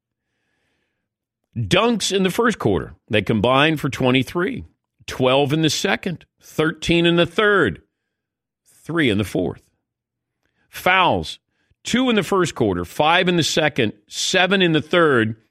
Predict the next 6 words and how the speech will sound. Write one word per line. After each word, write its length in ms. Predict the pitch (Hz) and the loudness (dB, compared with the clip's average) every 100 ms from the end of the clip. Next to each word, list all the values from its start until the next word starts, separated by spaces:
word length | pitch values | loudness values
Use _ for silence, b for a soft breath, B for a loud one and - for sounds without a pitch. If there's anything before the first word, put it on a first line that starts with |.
| _ _ _ | _ _ _
twenty-one 880 | - 165 185 196 185 156 175 196 202 | -12 -6 -2 0 0 0 0 0 -2
fouls 640 | 147 143 113 98 107 104 | -4 -2 0 2 0 -2
in 100 | 135 | -2
the 80 | 139 | -2
fourth 320 | - 175 165 | -2 -4 -4
quarter. 300 | - 65 - | -10 -12 -14